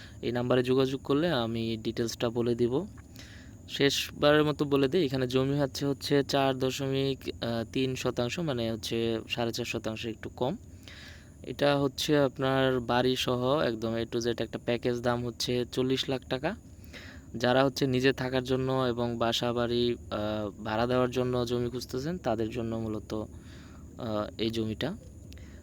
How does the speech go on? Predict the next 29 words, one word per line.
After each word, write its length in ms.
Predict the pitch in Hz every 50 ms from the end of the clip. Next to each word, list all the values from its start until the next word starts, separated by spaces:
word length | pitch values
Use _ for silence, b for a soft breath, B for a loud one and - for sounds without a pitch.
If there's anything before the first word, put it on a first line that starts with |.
| B B - - -
তো 100 | 123 120
যাদের 320 | 123 127 127 127 135 131 131
পছন্দ 380 | - 139 135 - 143 139 135 135
হয় 140 | 147 165 175
তারা 220 | - 139 127 120
যোগাযোগ 360 | 120 123 127 127 127 131 -
করবেন। 260 | - 131 123 135 165
এটা 200 | 165 135 113 135
হচ্ছে 180 | 127 120 - 143
কেওয়া 240 | 123 143 139 135 135
বাজার, 260 | 131 127 123 139 175 190 180
আমরা 200 | 147 120 110 113
কেওয়া 220 | 101 - 117 117 113
বাজার 260 | 117 113 113 120 127
চলে 260 | 123 - 131 120 120
আসছি। 380 | 117 117 - - - 165 196 226 - - - - 110
দেখুন 300 | 117 110 110 120 127 139
আশেপাশে 480 | 127 113 113 113 110 110 107 110 117
প্রচুর, 440 | - - - 123 117 - 127 120 113
এটা 160 | 113 110 113
বিশাল 380 | 110 120 120 120 131 127 123 120
বড় 200 | 120 120 120 117
একটা 160 | 117 - 123
বাজার 300 | 117 117 113 117 123 123
এবং 200 | 117 113 110 107 -
পাশেই 320 | 117 113 113 - 120 117
ফ্যাক্টরি 420 | 107 120 117 113 - 123 120 120 117
আছে 260 | 117 - - 123 127
অনেকগুলা। 460 | 123 120 113 120 127 120 127 147 180